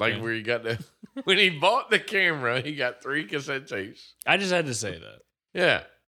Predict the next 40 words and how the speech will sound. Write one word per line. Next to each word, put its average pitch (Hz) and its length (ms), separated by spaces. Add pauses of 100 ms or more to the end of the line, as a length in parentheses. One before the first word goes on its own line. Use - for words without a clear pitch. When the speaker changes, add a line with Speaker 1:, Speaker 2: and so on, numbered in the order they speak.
(400)
Speaker 1:
Well, 156 300 (120)
you're 139 180
the 147 80
one 139 200
with 123 100
the 113 60
background 101 480
on 90 80
this 92 160
shit, 95 300
so. 95 460
Speaker 2:
I - 220
just 160 320
don't 127 300
think 127 260
that 120 160
was 110 160
a 104 80
thing. 95 580
Speaker 1:
I - 80
don't 123 80
Speaker 2:
Why 147 160
would 185 200
there 175 160
be 165 160
two - 280
separate - 760
tapes? - 520
Speaker 1:
It's - 100
kinda 131 200
weird. 110 460
Oh! 214 400 (480)
You 175 120
just 220 200
brought 180 360
another 143 280
valid 135 320
point 135 300
up 113 180 (340)
that 107 220